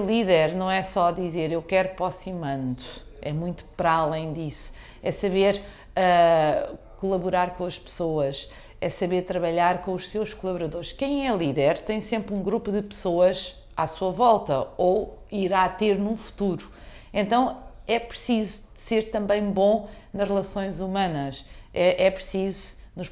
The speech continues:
nos momentos mais difíceis em que temos que tomar decisões, mesmo que não seja a decisão certa, o líder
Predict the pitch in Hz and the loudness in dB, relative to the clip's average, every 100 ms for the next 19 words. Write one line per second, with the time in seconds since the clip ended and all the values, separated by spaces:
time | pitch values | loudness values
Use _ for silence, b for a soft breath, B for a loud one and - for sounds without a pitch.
0 | - 185 180 160 160 180 196 208 202 180 | -8 -6 -4 -6 -6 -4 -2 -2 -4 -6
1 | 165 170 208 180 202 - 196 - 170 165 | -2 0 0 -4 -8 -6 -6 -4 -4 -4
2 | 160 - 202 214 - - 196 190 180 180 | -6 -2 -2 -2 -8 -10 -6 -2 -2 -4
3 | - - 175 156 165 147 180 202 - B | -8 -6 -6 -4 -4 -4 -4 -6 -10 B
4 | B B B 190 190 202 233 269 202 226 | B B B -4 0 2 4 4 2 -2
5 | 202 202 190 190 196 165 165 160 - 180 | -2 -4 -4 -2 0 2 0 0 -6 -8
6 | 156 170 165 143 143 - - - - 165 | -4 0 0 -2 -6 -14 -12 -10 4 4
7 | 151 - 202 226 220 B B - 165 170 | 4 2 0 0 -2 B B -8 -6 -2
8 | 202 190 165 180 202 | 0 4 4 4 2